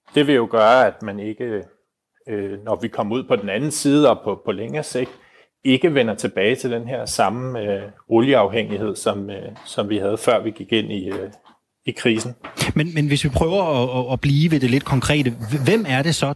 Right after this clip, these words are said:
Speaker 2: der, der skal skride til handling og, og omlægge investeringerne?
Speaker 1: Jamen, det er jo vores politikere,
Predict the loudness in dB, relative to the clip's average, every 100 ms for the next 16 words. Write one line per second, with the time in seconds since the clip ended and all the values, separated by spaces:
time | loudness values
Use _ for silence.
0 | -2 -2 0 -2 0 0 0 0 0 0
1 | 0 0 0 -2 -2 0 2 2 2 0
2 | -2 -2 -2 -2 -6 _ _ _ -20 _
3 | _ _ _ _ _ _ _ _ _ _
4 | _ _ _ -14 -14 -20 -20 -20 _ _
5 | 0 2 4 6 6 6 2 2 0 2
6 | 2 0